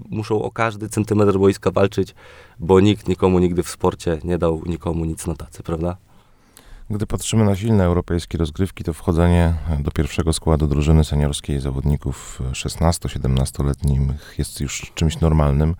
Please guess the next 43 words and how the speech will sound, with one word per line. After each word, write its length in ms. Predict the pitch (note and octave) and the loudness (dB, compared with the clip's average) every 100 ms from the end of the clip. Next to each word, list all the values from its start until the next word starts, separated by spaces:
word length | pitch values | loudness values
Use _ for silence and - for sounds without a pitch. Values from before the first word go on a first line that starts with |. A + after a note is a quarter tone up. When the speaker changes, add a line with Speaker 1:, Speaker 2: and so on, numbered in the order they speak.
| - - - - - - | -8 -18 -18 -18 -10 -4
Speaker 2:
W 180 | C2+ | -4
Polsce 340 | - E2 - - | 2 0 2 0
to 80 | C#2+ | 0
jeszcze 220 | D2+ D2 | 0 -4
tak 160 | D2+ | -6
nie 60 | D2+ | -6
funkcjonuje. 540 | - D2 - D#2+ C#2+ | -4 -4 0 2 4
No, 80 | F#2 | 4
może 200 | G#2 F#2+ | 4 2
w 40 | - | -2
klubach 280 | F#2 E2+ | -2 -2
ekstraklasy 520 | F2 - D#2+ - D#2+ D2+ | -4 -6 -6 -4 -4 -4
zdarza 340 | C#2 D2 C#2+ | -2 -2 -2
się, 220 | - D2+ | -4 -4
ale 280 | C#2+ C#2+ D2 - C#2+ C#2 | 0 0 0 -2 -2 0
na 120 | D2 | 2
niższym 340 | D2 - - | 2 0 -6
szczeblu 320 | - - C#2+ D2 | -4 -2 2 4
na 120 | C#2 | 4
pewno 280 | D#2+ D2 C#2 | 2 2 2
nie. 200 | D2+ E2+ - - - - - D2+ | 2 -2 -10 -20 -20 -20 -12 -4
W 60 | |
obecnej 360 | E2 F#2+ - D#2 | 0 0 0 -4
kadrze 260 | D2 C#2 | -4 -4
Stomilu 340 | - C#2+ D2 D2 | 0 2 4 6
mamy 200 | C#2+ C#2+ | 6 4
Bartka 340 | D2 D2 C2+ | 2 -2 -4
Florka 360 | - C#2 - C#2+ | -2 -2 -2 -2
i 40 | |
to 100 | C#2+ | -2
jest 100 | C2+ | -2
ten 160 | - C#2+ | -2 2
najmłodszy 420 | D2 C#2+ C#2+ C#2+ | 2 2 0 0
zawodnik, 380 | C2+ C#2 C#2 D2 | 0 0 0 -2
na 80 | D2+ | -4
którego 340 | - C#2+ C#2 | -2 -2 0
trener, 300 | - D2 C#2+ | 2 2 2
e, 1000 | C#2+ - - C#2 C#2+ C#2 C#2 C2+ C2+ C2+ | -2 -6 -4 2 4 4 4 4 2 2
Grzegorz 340 | C2+ C#2+ - - | 0 0 0 0
Lech 220 | C2 - | 0 -2
w 40 | |
tej 160 | - C#2+ | -2 -2
chwili 320 | - D2 C#2+ | 2 2 2